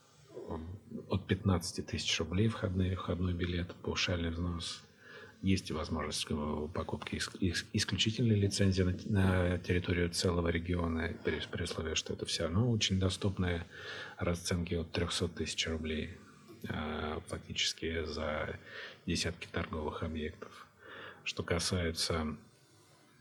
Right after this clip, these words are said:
условий основного нашего региона, Москва, Московская область, они максимально прозрачные, как уже говорилось ранее. Это без роялти. Роялти включено в цену,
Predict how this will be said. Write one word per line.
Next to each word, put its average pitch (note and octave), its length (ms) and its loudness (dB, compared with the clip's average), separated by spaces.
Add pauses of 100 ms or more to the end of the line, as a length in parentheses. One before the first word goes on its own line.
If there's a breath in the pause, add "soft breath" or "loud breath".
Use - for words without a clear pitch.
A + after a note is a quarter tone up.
(140)
условий F#2 460 4
основного F2 420 2
нашего D#2+ 320 4
региона, E2 520 0 (140)
Москва, D#2+ 580 0
Московская D2+ 580 -2
область, D#2 260 -6
они E2+ 160 -2
максимально D#2+ 580 -2
прозрачные, F#2 600 2
как D#2+ 200 -4
уже D2+ 320 0
говорилось D#2 560 -2
ранее. D2+ 400 -2
Это D#2+ 180 -4
без D2+ 260 0
роялти. G2 440 4
Роялти F#2 360 0
включено F2+ 460 0
в E2 60 -8
цену, E2 340 -2